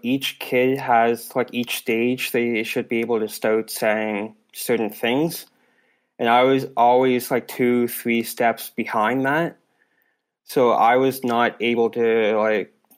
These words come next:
speak when I was supposed to speak. I couldn't say, like, a f-, two, three words together when I was supposed to. So that's when they kind of figured out that I was, like,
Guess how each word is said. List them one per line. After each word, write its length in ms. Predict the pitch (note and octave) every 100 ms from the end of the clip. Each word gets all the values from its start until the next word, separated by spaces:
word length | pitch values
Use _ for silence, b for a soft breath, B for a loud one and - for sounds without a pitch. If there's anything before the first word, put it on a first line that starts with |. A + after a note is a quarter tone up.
| _ -
speak 560 | - - C#3 C3+ -
when 120 | B2+
I 100 | B2+
was 100 | B2
supposed 260 | B2 B2+ B2
to 60 | C3+
speak. 480 | - B2 B2 A#2+
I 80 | A2+
couldn't 400 | - A#2 A2 A2
say, 300 | - A2+ A2
like, 440 | A2 A2 G#2+ F#2 -
a 40 |
f-, 300 | - - - _ b b b _ -
two, 220 | - A#2+
three 180 | A#2 B2
words 260 | A2+ A#2+ -
together 440 | A#2 B2 C3 B2
when 100 | B2
I 80 | A#2+
was 100 | A#2
supposed 300 | - B2 B2+
to. 280 | C3+ C#3+ D3 b b b b b b
So 200 | - B2
that's 340 | B2 B2+ C3 -
when 160 | C#3 C3+
they 180 | C3
kind 360 | B2 - A#2+ A#2
of 80 | A2+
figured 460 | - - A#2+ A#2 A2+
out 100 | A2+
that 220 | A2+ A2
I 160 | G2+ A2
was, 640 | A2 A2 G#2+ G#2+ - - _ _ -
like, 300 | A2 G#2